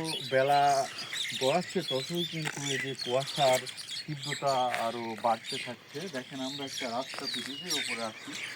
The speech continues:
দেখেন চারিদিকে কিন্তু কোনো লোকজনের দেখা কিংবা একটি গাড়ি ঘোড়া কিছুই কিন্তু আমরা দেখতে পাচ্ছি না।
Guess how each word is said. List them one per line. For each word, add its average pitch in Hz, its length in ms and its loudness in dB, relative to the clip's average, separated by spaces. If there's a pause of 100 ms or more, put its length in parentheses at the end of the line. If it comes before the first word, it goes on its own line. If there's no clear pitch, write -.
(360)
দেখেন 269 300 -12 (120)
চারিদিকে - 460 -6
কিন্তু 165 340 -6
কোনো 160 380 -6 (240)
লোকজনের 139 680 -6
দেখা 127 380 -2 (100)
কিংবা 123 340 -4
একটি 117 420 -4
গাড়ি 117 220 -2 (180)
ঘোড়া 247 180 -6 (280)
কিছুই 185 260 -8
কিন্তু 135 280 -6
আমরা 110 180 -6
দেখতে 104 300 -12
পাচ্ছি 107 300 -10
না। 117 140 -10